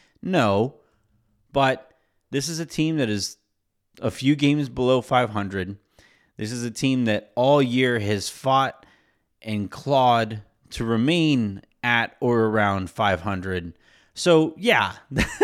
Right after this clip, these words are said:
<laughs> that's what it's going to look like. It's going to take Herculean efforts from LeBron James and or Anthony Davis to make the Lakers function properly. And that's just the spot that they're in. But still,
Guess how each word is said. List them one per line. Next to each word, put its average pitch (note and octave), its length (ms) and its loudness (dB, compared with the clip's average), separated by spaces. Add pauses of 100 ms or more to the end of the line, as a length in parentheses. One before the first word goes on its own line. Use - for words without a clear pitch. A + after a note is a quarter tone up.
(120)
<laughs> - 640 -2
that's D#3+ 260 0
what F#3 200 2
it's E3 140 -6
going E3+ 200 0
to D#3+ 60 0
look G3 180 0
like. G2 300 -2
It's A2 160 -4
going C#3+ 240 2
to E3 80 0
take C3+ 300 0
Herculean D3+ 600 0
efforts A2 500 -2 (100)
from G#2+ 580 0 (920)
LeBron C3 400 0
James A#2 380 -2
and C3+ 400 -4
or A#2+ 400 2
Anthony A#2 420 -2
Davis C#3 640 0 (100)
to D3+ 220 2
make C#3+ 260 0
the B2+ 100 -6
Lakers A2+ 540 0
function C3+ 560 -2
properly. F#2 800 -6
And G#2 580 -2 (120)
that's A#2 360 -2
just - 460 -4
the C3 160 -10
spot B2+ 320 -4
that A#2+ 140 -8
they're A#2+ 180 0
in. F2+ 320 -4 (140)
But C#3+ 200 -2
still, E3 500 0